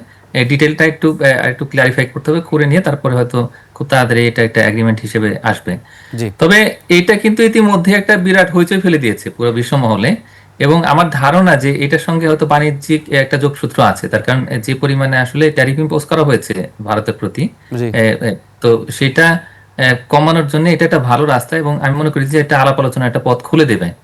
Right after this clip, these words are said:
Speaker 1: ভারতের
Speaker 2: হুম।
Speaker 1: সঙ্গে, এ, মার্কিন যুক্তরাষ্ট্রের। তবে এটার সঙ্গে বাংলাদেশেরও একটা ব্যবসার একটা বড়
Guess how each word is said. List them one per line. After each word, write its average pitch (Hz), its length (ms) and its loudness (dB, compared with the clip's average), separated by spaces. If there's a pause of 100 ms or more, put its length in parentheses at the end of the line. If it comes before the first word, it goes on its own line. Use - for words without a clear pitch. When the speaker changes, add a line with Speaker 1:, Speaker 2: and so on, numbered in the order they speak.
Speaker 1:
ভারতের 104 320 -2
Speaker 2:
হুম। 104 60 -2
Speaker 1:
সঙ্গে, 101 240 -2 (380)
এ, 107 160 2
মার্কিন 110 380 0
যুক্তরাষ্ট্রের। 110 500 0 (360)
তবে 190 220 4
এটার 190 260 4
সঙ্গে 220 220 2
বাংলাদেশেরও 190 580 4
একটা 202 140 2
ব্যবসার 175 380 2
একটা 156 120 -4
বড় 147 200 0